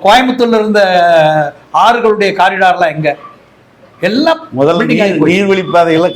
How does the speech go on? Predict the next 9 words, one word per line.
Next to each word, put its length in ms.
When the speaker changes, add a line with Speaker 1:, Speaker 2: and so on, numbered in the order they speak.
Speaker 1:
எங்க? 100
Speaker 2:
கண்டுபிடிங்க. 420
Speaker 1:
இல்ல. 120
Speaker 2:
எல்லாத்தையும் 400
கட்டணும். 200
Speaker 1:
குளங்கள் 400
எங்க? 180
ஏரி 180
எங்க? 260